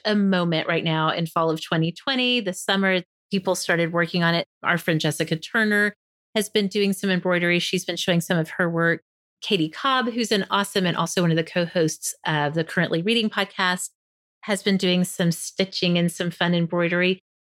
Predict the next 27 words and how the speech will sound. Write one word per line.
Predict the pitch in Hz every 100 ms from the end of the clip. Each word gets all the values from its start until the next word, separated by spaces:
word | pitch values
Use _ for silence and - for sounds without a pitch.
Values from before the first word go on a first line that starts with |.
| -
And | 285 277
I | 302
think | 349 339
it's | 285 294
like | 294
you | 277
said, | 277 285 202
it's | 208 -
the | 214
zen | 196 175 226 202 165
of | - 170
just, | 185 -
like, | 190 190
the |
needle | 185 190 185 175
and | 170
the | 175 170
thread | 180 165 160 156
and | - 165
something | 190 175 180 160
very | 165 170 170
simple, | - 196 190 185
but | 175 -
can | 202
create | 185 - 185 -
something | - 175 175 156
very | 170 165 160